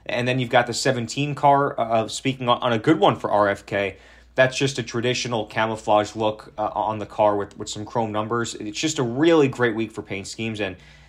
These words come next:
a-, as you mentioned from the top, Cole, I'm kinda just overwhelmed by looking at all of them. But those were the five that, that immediately caught my eye, in addition to the ones you mentioned, because I, I love the forty-one. Um, you know, I could sit here all day and, and talk about these paint schemes, but that,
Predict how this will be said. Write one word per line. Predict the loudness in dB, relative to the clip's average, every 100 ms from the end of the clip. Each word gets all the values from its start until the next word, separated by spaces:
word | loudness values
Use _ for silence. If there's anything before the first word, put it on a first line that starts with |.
| _
a-, | 0 2 4
as | 4
you | 2
mentioned | 0 0 -4
from | -6
the |
top, | 2 4 4
Cole, | 2 2
I'm | 2
kinda | -2 -2 -2
just | -2 -4 0
overwhelmed | 2 4 4 4 2 0 2
by | 2
looking | 4 0 2 4
at | 6
all | 4
of | 4
them. | 4 2 -2 -16 -20 _
But | 4 4 4 -4
those | 2 6 6 4
were | 0
the | 0
five | 4 6 6 6
that, | 2 0
that | -2
immediately | -4 -2 -2 0 -2 -4
caught | 0 2 2
my | 0 2
eye, | 4 2 -2 -6
in | -4
addition | -2 -2 -4
to | -4
the |
ones | -2 -2 -2
you | -8
mentioned, | -10 -12 -12
because | -8 -2
I, | 0
I | 2
love | 2 4 2 2
the | -8
forty-one. | -4 -4 -2 -2 0 0 -2 -12 _ _ -4
Um, | -2 -2 -6 -18 _
you | -4
know, | 2
I | 2
could | 2 -2
sit | 0
here | 2 4
all | 4
day | 4 0
and, | 0 -4
and | -6 -8
talk | 0 2 2
about | 2 0
these | -2 -12
paint | -12 -10
schemes, | -12 -12 -14 -8
but | -6 2
that, | 4 4 2